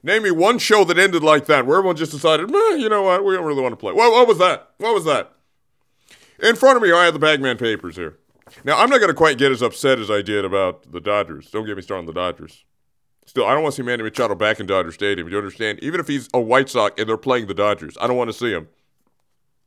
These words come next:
By the way, since there's so little to talk about in this, this apparent football game, we're gonna get to some other L A sports stuff if we can. Where, where do we begin with? All right, here, here's a stat that'll, that'll just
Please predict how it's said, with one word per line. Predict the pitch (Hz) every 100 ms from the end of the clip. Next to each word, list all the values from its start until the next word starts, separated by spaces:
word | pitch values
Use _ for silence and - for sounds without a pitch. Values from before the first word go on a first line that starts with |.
| _ _ _ _ _ _ _ _ -
By | 151
the | 160
way, |
since | 139 196 175
there's | 151
so | 160
little | 165 143 156
to | 131
talk | - 147
about | 123 123
in |
this, | 113 107
this | - 120
apparent | 120 - 160 135
football | 131 131 107 98
game, | 98 98
we're | 107
gonna | 107
get | 98 98
to |
some | 98
other | 98 87 -
L | 98 90
A |
sports | 85 - 85 -
stuff | 82 82
if | 82
we |
can. | 82 80 80 _ _ _ _ _ _ _ _ _ _ _ -
Where, | -
where | 220
do | 359 311
we |
begin | 214 196 185
with? | 147 165
All |
right, | 208
here, | - 170
here's | 156 247
a | 226
stat | - 190 175
that'll, | 160 139 -
that'll | 143 170 139 135 107
just | 117 160 156